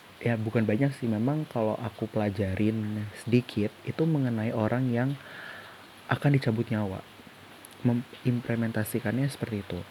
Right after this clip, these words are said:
Dan gak mungkin dong kita ketawa-ketawa, kan gak mungkin banget gitu. Orang mau dicabut nyawa, tapi kok kita malah ketawa-ketawa kayak gitu. Jadi kita pada saat kita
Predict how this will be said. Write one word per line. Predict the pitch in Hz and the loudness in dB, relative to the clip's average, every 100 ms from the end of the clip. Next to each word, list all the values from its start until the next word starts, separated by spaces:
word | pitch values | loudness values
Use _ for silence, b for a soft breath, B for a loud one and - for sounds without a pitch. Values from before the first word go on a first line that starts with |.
| B B B | B B B
Dan | 123 117 117 | 4 6 6
gak | |
mungkin | 113 135 - 196 | 4 4 4 6
dong | 113 127 | 8 6
kita | 135 127 | 2 0
ketawa-ketawa, | 139 - 113 107 - 101 98 107 - - | -2 -2 -2 -4 -4 -4 -2 -2 -4 -2
kan | 160 | 2
gak | 139 | 4
mungkin | 110 107 - 104 | 2 0 0 0
banget | 101 98 120 - | 2 2 2 2
gitu. | 104 - 92 B B B B - | -4 -6 -8 B B B B -2
Orang | 104 107 | 0 2
mau | 104 | 0
dicabut | 104 104 104 101 92 | 2 2 0 -2 -2
nyawa, | 90 113 | 0 0
tapi | 123 107 | 0 0
kok | 113 123 | 0 0
kita | 131 131 | 0 0
malah | 104 | 0
ketawa-ketawa | - 92 90 - 110 110 101 | -4 -4 -4 0 2 4 2
kayak | - 90 92 | -2 -2 -2
gitu. | 92 104 - B B B B | -4 -6 -12 B B B B
Jadi | 113 151 | -2 -2
kita | 208 208 | -2 -2
pada | 175 135 | 0 0
saat | 131 - | -2 -6
kita | - 127 | -6 -6